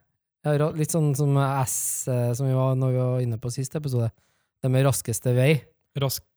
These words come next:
Speaker 2: ja.
Speaker 1: Ikke sant? Beste løsninger. De ser bestandig at det er den beste løsningen å nå et, en prob-, en problemstilling på.
Speaker 2: Og det kan være i til-, eh, med hjelp av kunnskapen en, eh, logisk, eh, person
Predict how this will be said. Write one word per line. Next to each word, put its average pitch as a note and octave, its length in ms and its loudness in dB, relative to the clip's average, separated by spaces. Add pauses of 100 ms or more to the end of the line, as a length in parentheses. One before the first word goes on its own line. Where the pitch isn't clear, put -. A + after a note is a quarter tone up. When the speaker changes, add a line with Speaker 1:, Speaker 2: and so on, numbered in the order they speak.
Speaker 2:
ja. B2+ 100 2
Speaker 1:
Ikke B2+ 60 0
sant? C#3+ 320 2
Beste C3 920 2
løsninger. C3+ 680 0
De C#3+ 560 -2 (300)
ser C#3+ 260 2
bestandig C#3+ 360 2
at C#3+ 80 -2
det C#3 100 -2
er C#3 140 0
den C#3+ 100 0
beste C#3+ 340 -4
løsningen B2+ 460 0
å C#3+ 120 2
nå C#3+ 280 2
et, C#3 100 -6 (100)
en C#3+ 380 -4
prob-, C#3+ 340 -8
en C#3+ 140 -8
problemstilling C3 580 -2
på. E3+ 140 2
Speaker 2:
Og C#3+ 100 2
det C3+ 140 2
kan D3+ 180 0
være B2+ 440 0
i C3+ 100 0
til-, C3+ 320 -4
eh, C3 340 0
med B2+ 480 2
hjelp B2+ 360 4
av B2 160 2
kunnskapen B2 880 0 (320)
en, C3 240 0
eh, B2+ 180 0
logisk, A2+ 680 -2
eh, A#2 680 0
person A2 500 -2